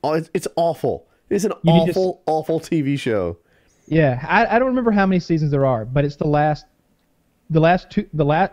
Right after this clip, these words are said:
Speaker 2: they get better as they go. So the last season's the best, the second to last is, is, and it goes in that order. And the last three seasons are the only ones that I would recommend watching.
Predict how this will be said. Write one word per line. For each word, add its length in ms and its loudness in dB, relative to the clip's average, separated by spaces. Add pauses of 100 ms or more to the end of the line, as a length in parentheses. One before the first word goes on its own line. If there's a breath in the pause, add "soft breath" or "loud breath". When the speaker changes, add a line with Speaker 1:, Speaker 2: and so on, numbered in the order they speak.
Speaker 2:
they 140 -2
get 280 0
better 300 0
as 140 -2
they 120 -4
go. 300 -8
So 180 -8
the 80 -6
last 380 2
season's 300 0
the 100 -2
best, 420 -6
the 80 -8
second 340 -6
to 60 -4
last 320 -2
is, 220 -8
is, 300 -6
and 140 -2
it 40 -2
goes 260 2
in 60 0
that 140 4
order. 260 -2 (280)
And 160 -2
the 60 2
last 360 2
three 300 2
seasons 420 -2
are 60 -4
the 100 -4
only 200 0
ones 460 -4
that 140 -4
I 120 -4
would 180 -6
recommend 460 -4
watching. 500 -6